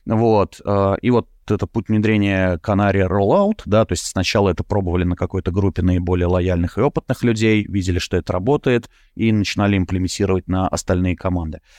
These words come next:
Вот, и в конце концов, через, э, к-, кровь, боль и слезы, э, DevOps стал де-факто стандартом. Если ты разрабатываешь, ты эксплуатируешь. Поэтому у нас сейчас, а, мы ушли от, а,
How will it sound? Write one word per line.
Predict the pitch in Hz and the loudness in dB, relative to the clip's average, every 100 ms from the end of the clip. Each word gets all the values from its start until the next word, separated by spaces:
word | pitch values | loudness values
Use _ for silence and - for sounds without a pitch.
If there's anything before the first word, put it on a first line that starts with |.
| - - | -20 -8
Вот, | 98 101 85 | 0 0 0
и | - 151 | 0 0
в | |
конце | - 117 - 127 | 0 -2 0 0
концов, | 113 101 - 175 190 - 131 | 0 -2 0 0 0 -6 -10
через, | - 113 107 - - - | -4 0 2 0 -6 -4
э, | 117 107 107 - _ _ - | 0 2 0 -2 _ _ -4
к-, | 131 98 | -4 -4
кровь, | - 120 120 104 | -4 0 2 0
боль | 104 110 120 104 | -2 0 2 2
и | |
слезы, | - 120 165 165 165 156 - | 0 0 2 2 0 0 -2
э, | 104 104 101 101 101 98 85 - _ | 0 2 4 4 4 2 -2 -8 _
DevOps | 110 95 110 110 135 151 | -16 -4 0 2 2 0
стал | - - - 113 110 | -4 -6 0 2 2
де-факто | 95 98 107 - 98 | -2 -2 -2 -2 -4
стандартом. | - 101 123 143 143 135 _ _ _ - - | -2 0 0 0 -2 -4 _ _ _ -20 -14
Если | - 120 - 104 | 0 0 2 0
ты | - 110 | 2 2
разрабатываешь, | 95 92 87 101 - 156 170 - - - _ | 2 0 2 0 0 -2 -4 -8 -18 -20 _
ты | 120 | 0
эксплуатируешь. | 110 - 101 - 82 80 - | 2 0 -2 0 -2 -2 -4
Поэтому | 92 95 98 | -2 0 2
у | |
нас | 92 92 | 2 0
сейчас, | - 98 - _ - - | 0 -2 -2 _ -20 -4
а, | 87 | 0
мы | 101 | 2
ушли | 98 98 92 - | 0 0 0 2
от, | 87 87 - - | 0 0 -6 -6
а, | 85 82 82 80 82 85 85 85 | 0 2 2 2 2 0 -2 -2